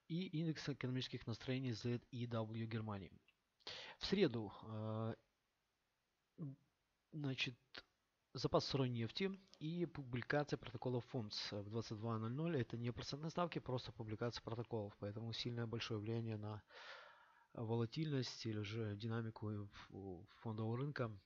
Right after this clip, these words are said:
не будет влиять. Не путайте. В четверг, э, число выданных разрешений на строительство. В марте уже, в принципе, можно будет на этот показатель посматривать.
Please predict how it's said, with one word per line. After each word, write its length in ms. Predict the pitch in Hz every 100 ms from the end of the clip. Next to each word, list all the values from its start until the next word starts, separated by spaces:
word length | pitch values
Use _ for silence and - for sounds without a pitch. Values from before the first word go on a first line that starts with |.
| _ _
не 320 | 120 113 113
будет 420 | 110 107 101 104 -
влиять. 260 | 101 98 - _ _ _ _ _ _ _ _ -
Не 160 | 110 101
путайте. 400 | 117 107 - 95 92 _ - - - - - -
В 20 |
четверг, 420 | 160 170 143 - -
э, 520 | 127 113 120 117 117 110 _ _ _ -
число 280 | - 160 170
выданных 340 | 135 131 123
разрешений 420 | 127 120 - 127 117
на 120 | 120
строительство. 800 | - 113 104 123 - 151 160 160 - _ 131 - _ _ _
В 140 | 123 127
марте 320 | 151 - 123
уже, 140 | 107
в 40 | -
принципе, 400 | 117 113 - 117
можно 320 | 113 107 110
будет 240 | 110 110
на 80 | 110
этот 160 | 107 -
показатель 460 | - 110 117 107
посматривать. 640 | - - 135 135 143 139